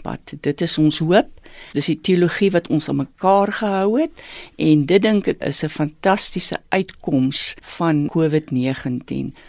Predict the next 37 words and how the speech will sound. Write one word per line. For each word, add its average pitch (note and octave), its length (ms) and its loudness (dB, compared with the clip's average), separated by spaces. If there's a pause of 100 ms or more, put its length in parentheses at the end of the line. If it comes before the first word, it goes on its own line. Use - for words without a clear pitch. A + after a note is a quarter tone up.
God - 500 2
is - 320 -2
aan - 260 -4 (240)
ons G#3+ 520 4
kant F3 400 -2 (120)
teen F3+ 520 2 (280)
die C3+ 180 0
virus. B2 600 -2
Dis - 240 -2
nie F3 200 -2
dat D#3 180 -2
God D#3 180 -2
die C#3+ 120 2
virus E3+ 420 4
gebruik F#3 520 -2
om G#3+ 160 -4
party F#3+ 380 0
van F#3+ 220 -4
ons F#3 180 -2
by F3 300 0
te - 80 -6
kom F3 380 -6
en C3 100 -4
party C#3 340 -6
nie F3+ 180 2
by E3+ 220 4
te D3 140 -6
kom C3 360 -4
nie. C3 200 -4 (420)
God F3+ 480 0
staan D3+ 720 0
saam D#3 480 0
met C#3 180 -2
ons C3 340 -2
teen C#3 280 0
die B2+ 100 -4
virus. C3 640 -6